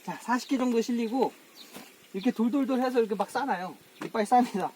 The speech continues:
그래서 타이어가 남아나질 않아요. 저희는. 그리고 저번에 그 공장장님께서 그 얘기 하시더라고요. "아니, 이 쇼바가 쉬었죠?" <laughs> 너무 많이 싣고 다녀서 이게 밸런스가 안 맞는데요. 너무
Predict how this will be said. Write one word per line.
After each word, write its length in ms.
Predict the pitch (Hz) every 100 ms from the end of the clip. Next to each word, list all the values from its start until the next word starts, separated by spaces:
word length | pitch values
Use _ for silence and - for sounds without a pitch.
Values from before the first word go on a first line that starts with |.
| - - - -
그래서 180 | 214 220
타이어가 440 | 226 294 277 262 240
남아나질 500 | 165 196 202 185 170
않아요. 260 | 135 120 110 - - - -
저희는. 360 | 185 160 147 131 - - - - - -
그리고 460 | 226 262 277 277 220
저번에 800 | 196 208 233 233 233 220 208 202 - - - - -
그 920 | - 214 196 190 180 175 165 160 151 151
공장장님께서 840 | 196 202 202 196 175 165 180 220 117 -
그 100 | -
얘기 180 | 175 165
하시더라고요. 440 | 165 - 135 120 -
"아니, 320 | 196 247 208
이 40 |
쇼바가 480 | 202 - 339 311 254
쉬었죠?" 480 | 196 - 403 - - - -
<laughs> 1500 | - - - 208 170 - - - - - - - - - -
너무 240 | 202 226
많이 260 | 285 - 240
싣고 260 | 220 202 190
다녀서 480 | 170 175 240 214 - - - - -
이게 120 | 185 202
밸런스가 520 | 180 196 240 220 170
안 80 | 147
맞는데요. 500 | 147 143 135 127 123
너무 220 | 160